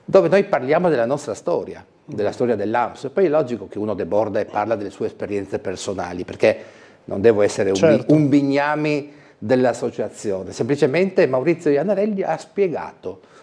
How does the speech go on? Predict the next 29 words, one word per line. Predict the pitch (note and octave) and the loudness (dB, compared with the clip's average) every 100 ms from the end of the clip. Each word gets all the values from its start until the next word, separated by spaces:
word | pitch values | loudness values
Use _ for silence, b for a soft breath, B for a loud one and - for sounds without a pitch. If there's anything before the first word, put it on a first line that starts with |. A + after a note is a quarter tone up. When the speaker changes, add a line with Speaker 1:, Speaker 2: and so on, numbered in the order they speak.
| B | B
Speaker 1:
eh, | A2+ G#2+ | -6 -4
insomma, | G#2+ - B2 A2 | -4 0 0 2
quello | D#3 C#3+ C3+ | 4 4 4
che | C#3 | 0
ha | |
fatto, | - C#3+ C3 - F#3 G3+ - - | 2 0 0 -2 0 0 -2 -16
eh, | - | -8
portando | - A2 A2 G#2+ | -4 -2 -2 -2
degli | F#2 F2+ | -4 -6
episodi | F#2+ F#2+ A2 G2 | -6 -2 -2 -2
anche, | G#2 G#2+ G#2 - - B B B B B | -4 -4 -6 -6 -12 B B B B B
eh, | - G2+ F#2+ F#2 F#2+ F#2+ G2 G2 F#2+ F#2+ F#2+ F#2+ | -2 -2 -2 -6 -8 -8 -8 -8 -10 -10 -10 -2
così, | C3 C3 F2+ | 4 4 2
curiosi, | - G2+ G#2+ C3 C3+ G#2+ G#2 | -2 0 4 6 4 0 -4
simpatici, | A2 G2 C3+ C#3 - A2 C3+ B2 | -6 -2 0 0 -2 -8 -6 -4
ma | C#3+ | -2
anche | F#3 G3 | -2 -2
contraddittori, | - D#3 C3 B2+ B2 A2+ E2+ E2+ | -2 -2 -2 -4 -4 -6 -8 -8
quanto | - C3 C#3 C#3+ A2 B B B | -2 -2 0 -4 -4 B B B
sia | - - A2 | -8 -4 -2
difficile | A2 - E3+ C#3+ A2 | -2 -2 0 0 0
rapportarsi | G#2 - G#2+ - A#2 - G#2+ | -2 -6 -6 -2 -2 -2 -12
con | - A2 G#2+ G#2 F#2+ - _ | -8 -8 -6 -8 -10 -16 _
l'utenza | - A2+ A#2 A#2+ B2+ A#2 G2+ | -6 -2 0 4 2 2 -4
che | - F2+ | -2 -6
è | F2 B B | -6 B B
la | G2+ | -6
cittadinanza. | - G2+ F2+ F#2 F#2 E2+ A#2 | -4 -4 -2 -2 -2 2 6
Io | A2+ G2+ | 6 4